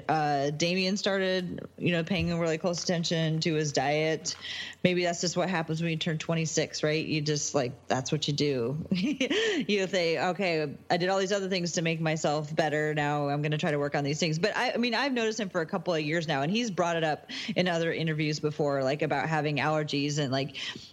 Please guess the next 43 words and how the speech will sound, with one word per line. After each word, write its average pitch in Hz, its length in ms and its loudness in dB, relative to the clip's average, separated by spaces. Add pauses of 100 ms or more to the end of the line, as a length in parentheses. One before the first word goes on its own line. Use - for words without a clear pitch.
(100)
you 208 160 2
know, 185 80 0 (140)
noti-, 196 440 0
I 190 100 0
was 185 160 0
noticing 165 680 0 (480)
in 202 160 4
this 202 180 0
interview 165 520 0
and 170 180 0
in 165 140 0
interviews, 156 880 0 (160)
uh, 147 480 2 (240)
pri-, 160 480 0
in 156 500 0 (140)
earlier 170 420 2
part 165 320 0
of 147 120 -2
this 147 340 -2
playoff 180 460 0
series, 147 600 -2 (380)
you 185 100 2
know, 175 140 0
him 175 280 0
rubbing 170 280 0
his 160 180 0
eyes 147 640 0
and 131 340 -4
touching 185 300 0
his 165 140 0
eyes 147 480 0
and 143 360 -2
rubbing 170 240 0
his 160 160 0
nose 156 240 0
like 147 140 0
his 151 120 -2
nose 156 300 0
is 147 140 -4
running. 143 400 2
And 131 80 0
I 156 80 0
just 160 300 -2